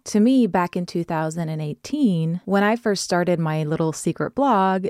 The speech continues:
it was a no-brainer. Of, of course I was all in. Of course I'm investing. Of course I'm buying my domain and hosting for the next three years.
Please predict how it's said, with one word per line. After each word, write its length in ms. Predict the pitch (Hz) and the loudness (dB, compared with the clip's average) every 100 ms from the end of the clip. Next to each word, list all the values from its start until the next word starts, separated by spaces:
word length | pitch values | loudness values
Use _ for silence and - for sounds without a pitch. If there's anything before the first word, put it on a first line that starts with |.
| - _ _ _ - | -8 _ _ _ -2
it 40 | 269 | 0
was 180 | 254 | 2
a 20 | 240 | 2
no-brainer. 600 | 226 190 180 160 139 - - | 2 0 -2 -2 -6 -10 -8
Of, 120 | 214 _ 240 | -10 _ -4
of 120 | 226 | -4
course 380 | - 269 285 - | 0 0 2 0
I 80 | 214 | 0
was 200 | 196 180 - | 0 -2 -2
all 200 | 180 175 | -2 -2
in. 380 | 202 185 - 185 | -2 -4 -8 -6
Of 160 | 226 - | -6 -6
course 380 | - 285 302 247 | -2 0 2 2
I'm 180 | 214 | 2
investing. 640 | 190 170 139 - - - - | 0 0 -4 -6 -10 -10 -12
Of 160 | 190 - | -14 -6
course 300 | - 262 269 | 0 2 4
I'm 160 | 240 | 4
buying 380 | 180 180 185 190 | 4 2 2 2
my 160 | 180 175 | 2 0
domain 580 | 175 165 170 170 170 - | 0 0 0 0 -2 -4
and 120 | 160 | -6
hosting 520 | 180 160 - 175 165 | -2 -2 -2 -2 0
for 140 | 180 | 0
the 80 | 165 | 0
next 240 | 156 143 - | -2 -4 -4
three 220 | 165 147 | -4 -2
years. 500 | 147 98 - - | -2 -2 -6 -10